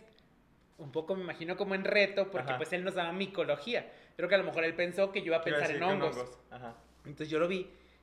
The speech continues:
Speaker 1: ya le dije, "Este, son pseudomonas". Y me dijo,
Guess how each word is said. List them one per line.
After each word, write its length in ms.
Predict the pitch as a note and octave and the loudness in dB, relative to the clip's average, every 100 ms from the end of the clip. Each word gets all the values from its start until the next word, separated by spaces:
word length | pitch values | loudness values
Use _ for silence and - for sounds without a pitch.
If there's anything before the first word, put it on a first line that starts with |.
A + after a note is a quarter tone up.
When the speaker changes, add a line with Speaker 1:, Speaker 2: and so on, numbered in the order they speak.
| - | -8
Speaker 1:
ya 80 | D3+ | -6
le 100 | D#3 | -6
dije, 520 | D3 - C#3 B2 B2+ - _ - | -8 -8 -6 -8 -12 -20 _ -14
"Este, 300 | D#3 - D#3+ | -14 -10 -8
son 160 | G3 | -8
pseudomonas". 540 | F#3+ A#3+ G#3+ F#3 F3+ - - _ _ _ - | -2 -2 -2 -4 -8 -14 -20 _ _ _ -4
Y 60 | |
me 60 | G#3 | 2
dijo, 580 | B3 B3 A3 G3 - | 4 8 8 6 0